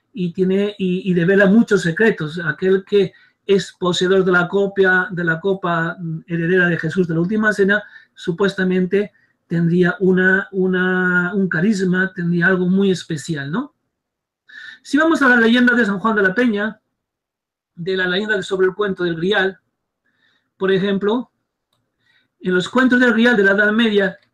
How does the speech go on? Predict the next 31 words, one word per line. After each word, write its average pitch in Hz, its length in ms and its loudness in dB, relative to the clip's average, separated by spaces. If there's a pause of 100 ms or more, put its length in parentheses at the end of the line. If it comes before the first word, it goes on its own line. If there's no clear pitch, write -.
(140)
por 180 80 -8
ejemplo, 196 320 -4
en 185 60 -2
el 175 60 -6
cuento, 202 300 -4
en 180 100 -4
el 180 120 -2
cuento 220 240 -4
del 202 140 0
Grial 202 280 2
de 190 100 2
Quentin 185 260 0
de 175 100 -4
Troyes, 190 500 0 (480)
Perceval 220 680 0
encuentra 226 440 2
un 247 160 4
plato 226 440 0
que 202 120 -2
contiene 208 520 -2
un 233 160 2
pan 226 200 0
sagrado 208 540 0
que 185 80 -4
irradia 202 360 0
una 196 220 0
luz 190 260 -2
brillante. 170 720 -2 (520)
O 185 120 -2
sea, 196 220 0
aquí 208 480 -4